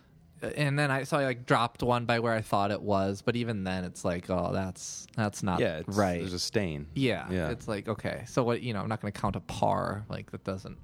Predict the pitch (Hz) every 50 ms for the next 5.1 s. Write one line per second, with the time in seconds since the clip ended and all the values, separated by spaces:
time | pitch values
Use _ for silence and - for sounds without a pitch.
0 | - - - - - - - - - 117 107 - - - 120 98 95 - 117 107
1 | 107 113 - - 117 101 85 85 104 113 113 107 101 87 - - - - - -
2 | - - - - 135 131 123 120 131 139 147 139 139 139 139 135 - - - -
3 | - - - 147 131 117 - 139 120 113 110 104 95 - - - - 120 107 98
4 | 98 104 - - - - 95 90 90 95 92 90 87 90 90 101 - - - -
5 | -